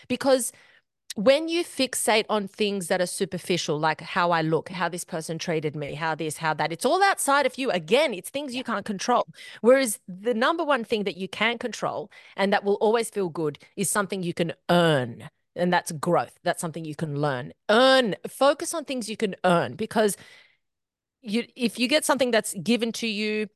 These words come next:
you know, you can't, you, you don't wanna buy it, borrow it, steal it. Like, if you earn something, it can never be taken away. And that's where you start to build up who you are.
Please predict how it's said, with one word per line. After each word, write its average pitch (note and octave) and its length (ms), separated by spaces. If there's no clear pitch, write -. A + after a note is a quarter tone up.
you G#3 120
know, F3 220
you G3+ 140
can't, A#3+ 300
you, A#3 160
you A#3 60
don't A#3 120
wanna A3+ 140
buy F#3 280
it, F3+ 180
borrow F#3 300
it, F3+ 160
steal F#3+ 320
it. E3 60
Like, - 260
if G#3+ 220
you B3+ 200
earn G3+ 280
something, D#3+ 460
it E3 120
can D#3+ 240
never D#3 200
be C#3 120
taken C3 300
away. B2+ 280
And E3+ 200
that's G3 300
where F3+ 80
you E3 60
start - 260
to F3 100
build D#3 280
up - 160
who - 160
you D3 260
are. A#2 380